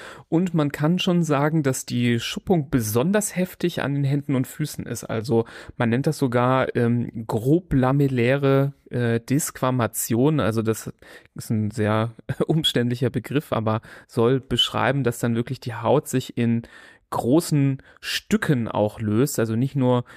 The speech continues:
wie jetzt so am Stamm, wo das so ein bisschen wie nach einem Sonnenbrand mal ist, ne, dann, dass dann so, die so ein bisschen aufplatzt und sich beim Reiben so ganz leicht löst, sondern an den Händen und Füßen können da wirklich so richtige, äh, Schichten entstehen. Da gibt's auch eindrucksvolle Videos, finde ich, im Internet, wo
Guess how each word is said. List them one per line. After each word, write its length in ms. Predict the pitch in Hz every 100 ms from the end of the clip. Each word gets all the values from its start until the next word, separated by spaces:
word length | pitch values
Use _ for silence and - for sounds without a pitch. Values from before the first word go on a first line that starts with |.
| - _
wie 120 | 123
jetzt 180 | 127 113
so 80 | 123
am 140 | 101
Stamm, 420 | 117 - 117 151 135
wo 60 |
das 160 | 123 120
so 80 | 123
ein 80 |
bisschen 460 | 113 - 131 127 120
wie 100 | -
nach 140 | 127 120
einem 160 | 117
Sonnenbrand 560 | 107 - 180 165 170 175
mal 220 | 165 151
ist, 300 | 151 196 -
ne, 180 | 143 220
dann, 260 | 165 120
dass 200 | 117 123
dann 200 | 131 117
so, 220 | 117 120 120 - -
die 60 | 120
so 80 | 113
ein 40 |
bisschen 260 | 120 - -
aufplatzt 840 | - 160 - - 135 165 - -
und 140 | 107 135
sich 160 | 123
beim 160 | - 123
Reiben 380 | 113 110 147 127
so 120 | 123
ganz 280 | 113 120 120
leicht 320 | 110 165 -
löst, 260 | 160 170 - - -
sondern 260 | - 127 123
an 80 | 117
den 140 | 117
Händen 280 | 113 131 147
und 140 | 113
Füßen 280 | - 135 131
können 200 | - 117
da 120 | 113
wirklich 260 | 113 - 135
so 80 | 110
richtige, 560 | - - 170 135 127 - - - -
äh, 260 | 113 104
Schichten 480 | 110 - 180 - 165
entstehen. 560 | 123 131 - 139 135 135
Da 80 |
gibt's 220 | 117 - 131
auch 100 | 113
eindrucksvolle 640 | 117 143 135 - 120 120
Videos, 360 | 113 135 156 -
finde 160 | 123
ich, 100 | 123
im 80 | 127
Internet, 500 | - 131 127 120 120
wo 220 | 110 117